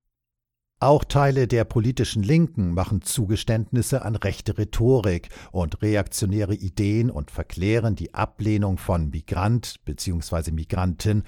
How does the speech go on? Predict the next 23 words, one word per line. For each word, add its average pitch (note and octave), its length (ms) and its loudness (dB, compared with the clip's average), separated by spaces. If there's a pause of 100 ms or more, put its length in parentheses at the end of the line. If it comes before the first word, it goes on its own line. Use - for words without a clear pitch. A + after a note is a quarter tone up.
(200)
sogar B2 540 2
zum G2+ 320 -2
widerständigen G#2+ 760 0
Moment, A#2+ 560 2 (240)
ja G#2+ 140 2
unterstellen G#2+ 800 0
ihr G2 200 0
einen F2 220 0
rationalen, G2+ 840 0 (220)
klassenpolitischen A2 1000 0
Kern. D2 460 -2 (180)
Doch E2 220 -4
eines F#2+ 460 0
muss G#2+ 240 -2
klar F#2+ 340 0
sein: C2+ 280 -6 (280)
Rassismus C3+ 720 2
ist - 240 -4
niemals B2+ 460 2
ein F#2+ 160 -4
Akt - 320 -8
des - 180 -4
Widerstands." C2 760 -6